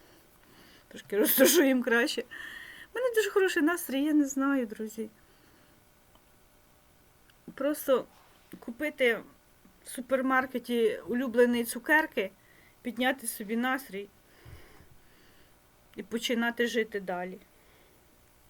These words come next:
Тому що не чекати ні від кого цих нас-, настро-, настроїв, а творити самому. <laughs> Ви ж це знаєте.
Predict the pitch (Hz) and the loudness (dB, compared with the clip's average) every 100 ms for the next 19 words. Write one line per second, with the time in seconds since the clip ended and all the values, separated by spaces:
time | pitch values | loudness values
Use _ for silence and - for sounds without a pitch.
0 | _ _ _ _ _ _ _ _ - - | _ _ _ _ _ _ _ _ -20 -14
1 | 339 - 233 233 247 - 247 220 - 240 | -14 -6 -4 -2 -4 -4 -4 -6 -4 0
2 | 254 - - 311 311 254 240 240 226 208 | 0 -2 -4 -2 -2 -2 0 0 -2 -6
3 | 156 226 262 269 262 - 254 220 190 185 | -6 -2 -2 -2 -8 -4 0 0 -2 -12
4 | 190 _ - - - - - - 262 226 | -12 _ -20 -20 -20 -20 -14 -8 -6 0
5 | 254 277 294 - 139 170 202 135 226 240 | 2 2 0 -6 -10 -10 -10 -6 -2 0
6 | 240 - 233 233 175 160 247 277 311 - | -2 -4 0 0 -2 -2 2 2 2 -4
7 | 226 202 202 196 - - - 233 - 233 | -6 -4 -8 -10 -20 -20 -8 -6 -4 -2
8 | 277 302 226 226 - 262 247 214 190 185 | 0 0 0 -2 0 0 0 -2 -6 -8
9 | 185 190 - - - - - - - - | -8 -12 -20 -20 -20 -20 -20 -18 -14 -14
10 | - - - - - _ _ - 539 523 | -14 -18 -20 -20 -20 _ _ 2 6 8
11 | 508 415 427 - 269 269 240 240 233 247 | 8 6 4 2 -4 -2 -2 -2 -2 -4
12 | - | -10